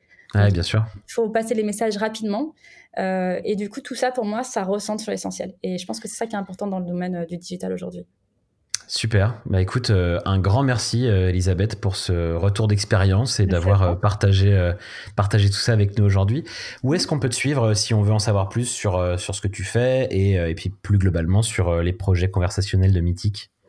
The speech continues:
Speaker 2: Yes, bah, n'hésitez pas à aller, à aller tester le chatbot, euh, Lara sur Mythique.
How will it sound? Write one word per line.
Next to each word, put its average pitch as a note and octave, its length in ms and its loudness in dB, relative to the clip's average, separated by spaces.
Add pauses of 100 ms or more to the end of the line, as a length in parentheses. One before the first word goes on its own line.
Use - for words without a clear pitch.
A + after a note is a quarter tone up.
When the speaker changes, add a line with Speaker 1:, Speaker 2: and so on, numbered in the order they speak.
(160)
Speaker 2:
Yes, C4 400 -2
bah, A3 160 0
n'hésitez A3+ 260 -2
pas B3+ 140 0
à B3+ 40 2
aller, A#3+ 120 -2 (120)
à G#3 60 0
aller G#3 140 0
tester G#3+ 240 -4
le G3 80 -4
chatbot, G#3 420 -4
euh, G3 240 0
Lara G3 220 -2
sur G#3 160 -6
Mythique. G3 400 -4